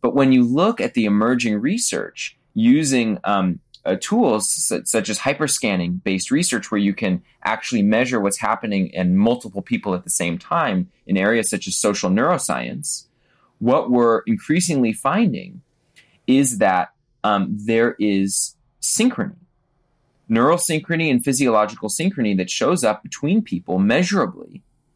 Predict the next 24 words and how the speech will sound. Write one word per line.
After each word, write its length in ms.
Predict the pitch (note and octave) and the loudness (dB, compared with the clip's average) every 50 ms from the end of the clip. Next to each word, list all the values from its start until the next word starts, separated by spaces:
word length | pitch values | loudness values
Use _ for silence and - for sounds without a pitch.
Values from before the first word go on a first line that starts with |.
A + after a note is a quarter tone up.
| _ _ _ _ _ | _ _ _ _ _
when 280 | - G2 A2 A2 A#2 B2 | -2 0 2 2 2 2
they 80 | C3 C#3+ | 0 0
become 360 | C#3 D#3+ C#3+ - - A2 G#2 | 0 -2 -4 -2 -2 -2 0
more 240 | G#2 F#2+ F2 E2+ F2 | 2 2 0 0 -2
connected. 540 | - - C3 C#3 E3+ G3+ G3 - D2+ - F2+ | -4 -4 -4 -2 -2 -4 -4 -6 -10 -6 -4
Literally, 500 | G2+ A#2 C3+ E3 G#3+ G3+ D3 A2+ G#2+ F#2+ | -2 -2 0 0 2 0 2 0 0 0
our 120 | F2+ F2+ | 0 0
breath, 540 | F2+ - G#2+ B2 C3+ C#3 C#3+ C#3+ - - - _ _ _ _ _ - | 0 0 0 2 2 2 0 -4 -10 -18 -20 _ _ _ _ _ -6
our 80 | - F#2 | -4 -2
heart 220 | - A2+ E2 D#2+ | 0 0 0 0
rate 140 | G2 G2 F2+ | -2 -2 0
variability, 880 | G2 F2+ F2 E2+ F2 E2+ F2+ A#2 C3 D3 D#3 D3 D3 D3 C#3+ D3 C#3+ - _ _ - | 0 0 0 0 -2 -2 -2 -2 0 0 0 2 2 2 2 0 -2 -6 _ _ -4
our 140 | - F#2+ F#2 | -2 -2 -2
pupils, 880 | - - - - - D#3+ D#3+ D3 - D#3 D3 C#3+ C3+ C3+ C3+ - - _ _ _ _ - | -2 -8 -10 -6 -4 -4 -2 0 0 0 2 2 0 -2 -4 -8 -10 _ _ _ _ 0
our 160 | G2 F#2+ F2 | 0 0 0
brain 360 | D#2+ G2 G#2 A2+ B2+ C3+ C#3+ C#3 | 0 0 0 2 2 2 2 2
waves, 580 | C#3 C3 C3 C3 C3 C3 C3 C3+ - - - _ _ _ - | 4 4 4 2 2 0 -2 -4 -6 -10 -10 _ _ _ 2
our 360 | G2+ G2+ F#2+ F#2 F2+ - - - | 4 4 6 4 4 2 -2 -4
skin 320 | - - - - D3 C#3+ C#3+ | -4 -4 -2 0 0 0 0
conductivity, 880 | D3 C#3+ C3+ B2+ B2+ B2 B2 - C#3+ B2 A#2+ B2 A#2 A2+ A2+ A2+ A2+ _ _ _ _ _ | 0 -2 -2 0 -2 -4 -4 -2 -2 0 0 0 0 0 0 -2 -4 _ _ _ _ _
all 280 | - B2+ C#3 D3+ E3+ F#3+ | 2 4 4 4 4 2
of 100 | F#3 D3+ | 0 2
these 240 | D3 D3 D3 - - | 2 2 2 2 0
things 320 | B2+ A2+ G#2+ G#2+ G#2+ G#2+ | 0 0 2 0 0 -2